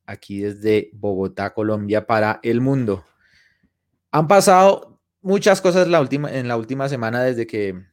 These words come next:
hicimos el programa hace ocho días. Bueno, en realidad hace nueve días, porque, eh, hoy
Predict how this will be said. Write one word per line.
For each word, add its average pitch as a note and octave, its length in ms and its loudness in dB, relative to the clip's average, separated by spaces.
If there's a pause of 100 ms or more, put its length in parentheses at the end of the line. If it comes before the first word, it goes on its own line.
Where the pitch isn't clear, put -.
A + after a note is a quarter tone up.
(160)
hicimos A2+ 460 -6
el B2+ 100 -4
programa A2+ 600 0
hace A2 240 -10
ocho A2 200 -4
días. A#2 300 2
Bueno, B2 160 2
en G#2 80 -2
realidad A2 280 4
hace B2 180 -2
nueve B2+ 260 4
días, E3 220 4
porque, G2 580 -6
eh, F2+ 540 -12 (480)
hoy A2 400 -2